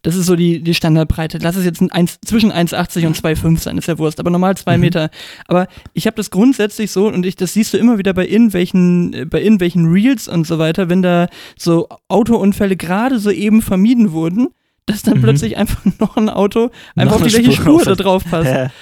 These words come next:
Speaker 2: ja,
Speaker 1: So, und,
Speaker 2: ja.
Speaker 1: und, aber man würde es ja nie so fahren, logischerweise, weil dann auch die Autospiegel aneinander klappen und es ist auch gefährlich und so eng fährst du nicht bei,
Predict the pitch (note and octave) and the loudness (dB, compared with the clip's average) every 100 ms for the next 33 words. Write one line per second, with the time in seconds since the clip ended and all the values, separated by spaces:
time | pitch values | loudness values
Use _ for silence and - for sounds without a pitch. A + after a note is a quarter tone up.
0 | - A#2+ A#2 F3+ F3+ F#3+ G3+ G#3 A3 - | -8 -2 2 2 2 2 0 2 0 0
1 | G3 G#3 G3+ G#3+ C4+ - G#3+ G3+ A3+ A#3 | 0 2 2 2 0 0 2 4 4 2
2 | G3+ G3+ - A#3 F#3 D#3+ F3+ G3 F3 D#3+ | 0 -2 -2 -2 -2 0 0 -2 -2 0
3 | F3+ F#3 E3+ E3+ E3+ D#3+ F3+ D#3+ F#3 G3 | 0 0 0 0 0 -2 -4 -2 0 -2
4 | - F#3 F3 F3 F3 F3 F3 - F3+ F3+ | -2 -2 0 2 2 2 0 -2 -2 0
5 | F3+ E3 E3+ D#3+ E3 D#3+ F3 E3 F#3+ G3 | 0 0 -2 -2 -6 -8 -6 -2 0 2
6 | F#3+ F#3 D#3+ E3 F3 E3+ F3 F3 E3+ - | 0 -2 -4 -4 -2 -2 -2 0 -2 -2
7 | E3 D#3+ | 0 0